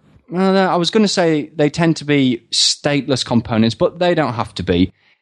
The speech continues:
Um, but yes, the idea is most Docker instances, most Docker containers don't run an S S H daemon, so you can't S S H into them.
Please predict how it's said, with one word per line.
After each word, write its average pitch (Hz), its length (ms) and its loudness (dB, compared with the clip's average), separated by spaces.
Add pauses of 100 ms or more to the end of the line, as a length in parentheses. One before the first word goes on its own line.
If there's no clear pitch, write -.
(140)
Um, 120 180 2
but 131 220 -2
yes, 151 340 0
the 147 160 0
idea 147 480 0
is 107 380 0 (360)
most 160 520 -2 (540)
Docker 143 580 0
instances, 123 560 0
most 139 220 2
Docker 131 240 -2
containers 120 760 0 (120)
don't 120 240 -2
run 147 160 0
an 156 100 2
S 147 160 -4
S 156 180 -4
H 123 240 0
daemon, 117 300 2
so 107 200 0
you 113 140 0
can't 120 360 -2 (120)
S 117 220 -4
S 117 160 -2
H 131 240 -2
into 113 220 0
them. 107 160 4